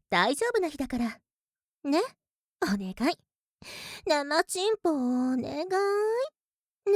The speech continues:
<laughs> じゃあ入れるよ。っと、こうして。あ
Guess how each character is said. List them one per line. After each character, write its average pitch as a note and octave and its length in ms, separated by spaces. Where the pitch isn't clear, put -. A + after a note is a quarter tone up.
<laughs> A4 1600
じ G#3 120
ゃ G#3 220
あ D#3 40
入 E3 140
れ A#3+ 120
る F#4 120
よ。 F#4+ 120
っ - 20
と、 C5 80
こ - 120
う G3+ 460
し - 300
て。 - 140
あ D#4+ 40